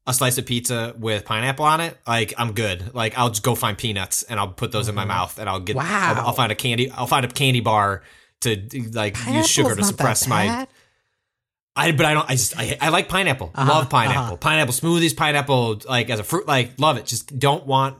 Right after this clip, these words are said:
Speaker 2: On a
Speaker 1: that
Speaker 2: pizza.
Speaker 1: on my pizza.
Speaker 2: Yeah.
Speaker 1: And that would be enough. Like, that would be one of the things that you're like, "I'm good." Because you can't, I also, there are some toppings you can kind of, like, comfortably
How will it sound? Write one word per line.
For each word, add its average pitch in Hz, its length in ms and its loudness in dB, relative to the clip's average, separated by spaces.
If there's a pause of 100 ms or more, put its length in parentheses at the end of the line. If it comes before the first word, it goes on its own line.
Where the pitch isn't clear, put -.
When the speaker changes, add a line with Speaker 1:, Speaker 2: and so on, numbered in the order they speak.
Speaker 2:
On 131 140 -2
a 123 60 -2
Speaker 1:
that 127 220 2
Speaker 2:
pizza. 127 140 2
Speaker 1:
on 120 240 0
my 113 100 -4
pizza. 131 300 0
Speaker 2:
Yeah. 113 80 -4
Speaker 1:
And 143 100 2
that 156 120 2
would 151 100 0
be 151 160 4
enough. 135 440 2 (280)
Like, 139 140 2
that 156 140 4
would 143 80 0
be 139 100 2
one 139 200 2
of 131 80 2
the 123 60 -2
things 123 300 0
that 117 140 0
you're 113 80 -2
like, 110 140 -6
"I'm 123 140 2
good." 104 360 0 (280)
Because 175 200 4
you 202 80 2
can't, 196 240 2 (200)
I 160 80 4
also, 170 420 2 (320)
there 156 100 4
are 147 60 4
some 233 200 2
toppings 139 520 2 (220)
you 156 100 -4
can 147 160 -4
kind 147 140 2
of, 135 40 4
like, 127 140 4
comfortably 131 760 0